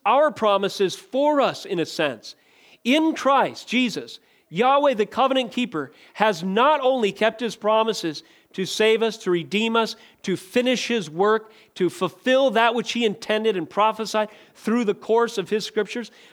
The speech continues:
but he has also given us Jesus Christ, whose righteousness becomes ours when we are saved. And when is this covenant God introduced to us? Is it some innovation in the New Testament where some people come together with a good idea to start a new religion? No.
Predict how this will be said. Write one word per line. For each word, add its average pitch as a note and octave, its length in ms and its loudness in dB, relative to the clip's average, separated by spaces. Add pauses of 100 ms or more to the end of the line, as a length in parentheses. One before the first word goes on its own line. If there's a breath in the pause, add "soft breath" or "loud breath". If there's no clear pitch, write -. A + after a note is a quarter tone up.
(120)
but G#3+ 120 4
he A3+ 80 4
has G#3 160 2
also B3 480 2
given A#3+ 400 0
us A3 220 0
Jesus B3 480 -4
Christ, G#3+ 320 0 (240 loud breath)
whose A#3+ 280 0
righteousness A3+ 720 0
becomes G#3+ 460 -4 (100)
ours A3+ 400 2 (220 loud breath)
when G#3 240 0
we A#3 200 0
are G3+ 220 2
saved. F#3 400 -2 (240 loud breath)
And G3 240 0
when C#4+ 260 2
is C4 300 -2
this B3 180 0
covenant A#3+ 460 -2
God A3+ 280 4
introduced A3+ 600 -2
to A3+ 80 -2
us? A#3+ 240 0
Is F#3 140 -4
it A3 160 -2
some B3 400 0 (260 loud breath)
innovation A#3+ 760 2
in A3 60 0
the F#3+ 80 0
New G#3 180 -2
Testament A#3 560 -2 (340 loud breath)
where F3 120 -2
some A3 240 0
people A3 300 -4
come G#3+ 180 -2
together G3+ 320 0
with G3+ 140 0
a G#3 60 -6
good G3+ 160 0
idea G3+ 240 -2
to F#3+ 80 0
start G#3 280 -2
a F#3+ 60 -2
new F#3+ 140 -2
religion? G3 440 -2
No. B3 460 2